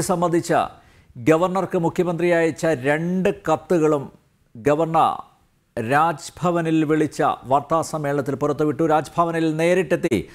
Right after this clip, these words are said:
മുഖ്യമന്ത്രി പിണറായി വിജയൻ ശുപാർശ നടത്തിയെന്നും ഗവർണർ പറഞ്ഞു. രാജ്ഭവൻ എങ്ങനെ പ്രവർത്തിക്കണമെന്ന് സർക്കാർ കത്തെഴുതി. രാജ്ഭവൻ നിയന്ത്രിക്കാൻ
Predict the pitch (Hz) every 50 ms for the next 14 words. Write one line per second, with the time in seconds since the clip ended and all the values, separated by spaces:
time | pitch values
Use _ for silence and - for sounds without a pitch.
0 | - - - - - 151 156 - 175 180 170 165 165 - 160 160 160 170 175 180
1 | 175 160 156 143 156 160 160 143 113 92 - - - _ _ _ _ _ - -
2 | - 156 151 170 180 185 180 156 - - 180 180 - - - - _ - 135 135
3 | 147 151 147 165 160 - - 185 175 160 160 156 156 156 139 110 85 - - _
4 | _ _ _ - 120 104 101 139 151 151 170 170 165 165 160 156 147 - - -
5 | _ _ - - 143 147 147 147 143 143 143 139 139 143 160 156 - - - 175
6 | 175 160 170 160 160 160 165 175 180 190 180 185 175 160 - - - - 156 160
7 | 165 147 - 170 151 160 151 151 147 151 147 143 147 151 156 151 135 82 - -
8 | - - - - 147 147 - - 160 151 143 - - - - _ _ _ _ -
9 | 147 151 - - 180 170 160 156 156 147 165 175 180 170 - - - 123 127 143
10 | 156 160 170 151 - - - - - 175 165 160 170 160 160 160 160 165 165 151
11 | 160 165 147 170 156 151 139